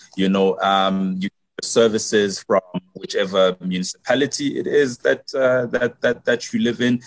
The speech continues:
and you have to cover, you know, on your own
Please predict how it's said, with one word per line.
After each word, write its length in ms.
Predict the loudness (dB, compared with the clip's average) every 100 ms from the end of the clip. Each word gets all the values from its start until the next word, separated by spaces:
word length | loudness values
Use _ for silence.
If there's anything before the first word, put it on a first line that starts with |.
| -14 -2
and 200 | 2 2
you 140 | 2
have 220 | 4 2 2
to 100 | -8
cover, 560 | 0 2 4 4 4 0 -6
you 160 | -4 -2
know, 280 | 0 -2 -2
on 140 | 0 0
your 140 | 0
own 260 | 2 2 2